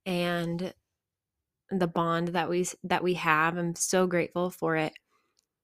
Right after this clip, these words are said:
But that still doesn't make it easier to know that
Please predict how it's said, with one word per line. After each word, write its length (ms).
But 420
that 160
still 280
doesn't 560
make 320
it 160
easier 480
to 160
know 520
that 440